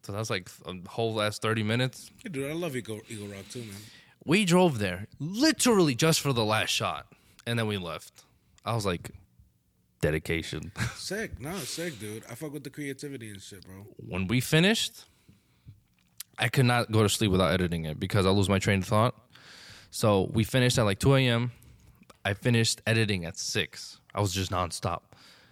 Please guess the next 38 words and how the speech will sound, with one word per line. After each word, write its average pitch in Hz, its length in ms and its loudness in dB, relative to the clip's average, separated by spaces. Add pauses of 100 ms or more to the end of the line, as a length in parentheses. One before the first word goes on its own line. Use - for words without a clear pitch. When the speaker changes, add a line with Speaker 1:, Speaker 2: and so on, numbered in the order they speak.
(680)
Speaker 1:
And 98 220 2
then 95 240 2
I 110 60 6
literally, 143 240 6
I, 117 60 4
de-, 123 120 2
I 120 140 4
was 113 120 4
like, 104 120 2
"Yo, 101 100 4
I'm 98 60 2
gonna 143 140 4
wake 107 260 2
you 104 100 4
up 92 100 0
when 95 120 0
I'm 90 80 -4
done." 92 160 0
He's 90 140 -4
like, 90 200 -6
"All 98 200 2
right." 95 280 2 (480)
Woke 95 220 2
him 107 160 6
up. 131 220 4 (840)
I 107 80 4
kid 117 240 4
you 101 80 4
not, 101 320 2
this 104 240 2
man, 95 360 0 (1000)
he - 140 -2
was 92 180 2
tearing 95 380 2
up. - 180 -6 (680)
He 120 100 2
was 104 160 4
like, 90 260 0